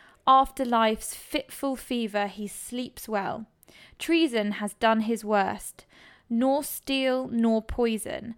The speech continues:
malice domestic, domestic, foreign levy. Nothing can touch him further."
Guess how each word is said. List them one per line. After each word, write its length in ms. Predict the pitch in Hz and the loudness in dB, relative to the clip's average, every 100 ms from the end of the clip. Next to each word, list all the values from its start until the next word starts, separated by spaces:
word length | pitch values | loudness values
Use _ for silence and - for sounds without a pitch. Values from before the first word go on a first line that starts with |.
| - - 233 | -16 -12 -2
malice 540 | 247 247 254 233 - | 2 2 2 -2 -6
domestic, 720 | 240 220 208 - - - _ _ | -2 -2 -4 -8 -12 -14 _ _
domestic, 760 | 247 220 214 - - - - - | -2 -2 -2 -8 -12 -12 -16 -20
foreign 640 | - - 254 247 240 240 233 | -20 0 2 4 2 0 -4
levy. 640 | 240 226 214 - - 233 - _ _ - - | -2 0 0 -2 -10 -12 -16 _ _ -20 -6
Nothing 580 | 254 269 - 196 196 202 | -2 0 -2 -8 -8 -6
can 200 | 220 208 | -6 -4
touch 260 | 208 - | -6 -10
him 160 | 202 190 | -10 -8
further." 560 | - 107 - - 226 | -4 -6 -6 -10 -12